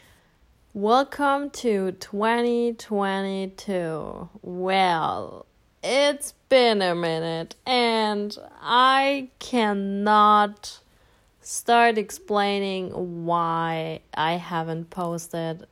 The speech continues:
something towards the end of the last year, because a lot of things happened. Oh my God, like, I have so much to tell you and, like, speak about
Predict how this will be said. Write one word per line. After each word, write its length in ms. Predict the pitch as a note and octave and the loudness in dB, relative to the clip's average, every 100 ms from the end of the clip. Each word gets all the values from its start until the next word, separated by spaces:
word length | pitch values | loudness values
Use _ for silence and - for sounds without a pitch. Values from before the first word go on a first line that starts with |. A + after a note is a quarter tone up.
| _ | _
something 1120 | - - F3+ E3+ E3+ F3 E3+ E3 E3 E3 E3 - _ _ | -20 -12 -8 -8 -10 -10 -8 -6 -8 -8 -10 -14 _ _
towards 580 | - F3 E3+ E3+ D#3+ - | -8 -6 -4 -6 -8 -8
the 140 | D#3 | -8
end 240 | D#3+ E3 E3+ | -6 -6 -8
of 100 | - | -6
the 100 | A3+ | 0
last 400 | A#3+ C4 - - | 0 0 -4 -8
year, 280 | E3+ G3 - _ _ _ _ | -8 -8 -12 _ _ _ _
because 320 | G#3+ A3 B3 | -8 -6 -6
a 60 | B3+ | -6
lot 480 | C4 C4 C#4 D4 D4 | -6 -4 -2 -2 -2
of 120 | B3+ | -6
things 300 | - C#4+ C#4 | -8 -8 -10
happened. 600 | - C#4+ D4 A#3 G#2 - | -6 -4 -2 -4 -6 -6
Oh 100 | A#3+ | -4
my 200 | B3+ C4 | -2 -2
God, 360 | B3 C4+ B3+ G3 | -2 -2 -2 -2
like, 200 | G3 - | -6 -2
I 100 | A#3+ | -2
have 220 | C#4 C4 | -2 -4
so 560 | - - A3+ A3+ A#3 | -8 -6 -4 -4 -4
much 400 | A3+ G3 G3+ - | -6 -6 -8 -12
to 280 | - G#3 F#3+ F#3 - - - _ _ _ - | -10 -8 -8 -14 -20 -20 -20 _ _ _ -8
tell 280 | G3+ G3+ G#3+ | 2 4 4
you 460 | G#3+ A3 A3 A3 - | 4 4 4 0 -4
and, 340 | E3 D#3 D#3 - | -6 -6 -8 -12
like, 260 | - D3+ - | -12 -12 -12
speak 460 | - - A3 G#3 | -16 -6 -4 -2
about 680 | G#3+ A3 G3+ G3 G3 G3 G3 | -2 -2 0 2 2 0 -6